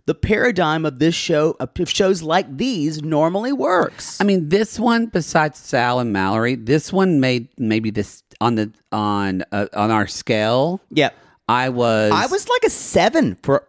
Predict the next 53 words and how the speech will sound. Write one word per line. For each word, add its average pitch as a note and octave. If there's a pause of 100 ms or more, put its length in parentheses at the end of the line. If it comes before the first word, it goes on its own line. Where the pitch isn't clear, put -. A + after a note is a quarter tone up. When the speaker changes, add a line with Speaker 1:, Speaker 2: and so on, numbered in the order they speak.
Speaker 1:
'cause E3
I F#3
thought -
sh-, -
he C#4
was D#4
gonna C3+
say G2
no. F2 (720)
Speaker 2:
I -
thought -
I F3
was G#3
a G3+
full D#3
on C3+ (360)
five G#2
under G2
this. E2+ (240)
Speaker 1:
Yeah. F3+
Speaker 2:
But, C#3+
but A#3
after F3
it, B2
I C#3
went, C3+ (540)
"Okay, E3+ (340)
this F3+
somewhat G3
makes G2+
sense." -
Speaker 1:
Yeah. A2+
Speaker 2:
I C3
don't F3+
think G#3+
we A3+
saw E3
enough D#3
in C3
the -
editing, G#2+
but G2+
it -
somewhat A#2
does. D#2
Speaker 1:
I E3
was A3
like G#3+
a F3+
woman E3
in C#3+
a C3
petticoat D3